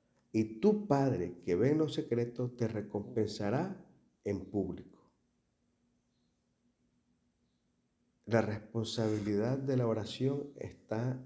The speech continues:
en la persona, no en Dios. Dice, "Mas tú cuando ores, en tu aposento, a tu Padre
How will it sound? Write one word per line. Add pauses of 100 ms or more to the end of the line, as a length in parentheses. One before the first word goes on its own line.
(140)
en
la
persona, (720)
no
en
Dios. (2250)
Dice,
"Mas
tú
cuando
ores, (2250)
en
tu
aposento, (1300)
a
tu
Padre